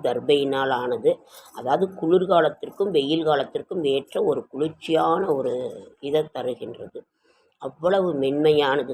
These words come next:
குருவி எவ்வளவு மென்மையானது, எவ்வளவு சிறியது, அதுவே அதை விரும்புதுன்னா, அப்ப அதிலும் எவ்வளவு வே-, மென்மையானது என்று தெரியும். அதனோட பவித்திரம். வீட்டிலேயே நீங்க செய்யலாம். ஒரு தாம்பாளத்துல தர்பையை வாங்கி வச்சு, க-,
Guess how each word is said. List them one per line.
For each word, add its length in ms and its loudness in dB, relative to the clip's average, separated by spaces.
குருவி 400 -2
எவ்வளவு 520 2
மென்மையானது, 760 2
எவ்வளவு 340 0
சிறியது, 500 -10
அதுவே 420 0
அதை 200 4
விரும்புதுன்னா, 580 -2
அப்ப 200 -4
அதிலும் 540 2
எவ்வளவு 500 4
வே-, 160 -4
மென்மையானது 800 -2
என்று 240 -4
தெரியும். 340 0
அதனோட 420 -6
பவித்திரம். 600 -4
வீட்டிலேயே 500 0
நீங்க 260 2
செய்யலாம். 600 0
ஒரு 160 -4
தாம்பாளத்துல 680 0
தர்பையை 380 0
வாங்கி 280 0
வச்சு, 300 -6
க-, 520 -4